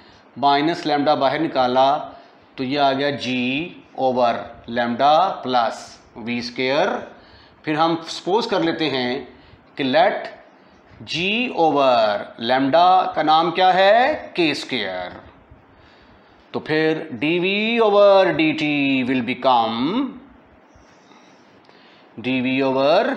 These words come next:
डीटी will become minus lambda into K square plus V square।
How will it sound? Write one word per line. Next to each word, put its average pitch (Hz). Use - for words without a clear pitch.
डीटी 123
will 220
become 127
minus 123
lambda 156
into 165
K 147
square 202
plus 143
V 135
square। 113